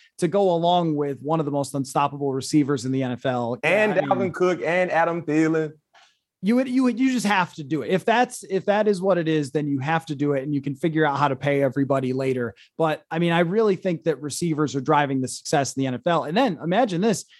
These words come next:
Speaker 1: Let's say Kirk, a couple of years down the road, he's in his mid-thirties,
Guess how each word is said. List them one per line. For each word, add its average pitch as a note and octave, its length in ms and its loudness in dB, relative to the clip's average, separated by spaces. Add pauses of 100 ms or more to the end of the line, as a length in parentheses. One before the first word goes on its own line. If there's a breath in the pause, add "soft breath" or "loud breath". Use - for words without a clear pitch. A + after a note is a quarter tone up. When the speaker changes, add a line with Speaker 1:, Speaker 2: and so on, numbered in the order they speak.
(120)
Speaker 1:
Let's G#3 180 0
say G3 140 2
Kirk, G#3 320 0
a E3 60 -4
couple F3+ 280 0
of C#3+ 60 -2
years D#3+ 240 2
down D#3+ 260 2
the C#3+ 80 -2
road, G#3 360 2
he's D3+ 140 -4
in D3 80 -2
his B2 140 -8
mid-thirties, F#3 680 0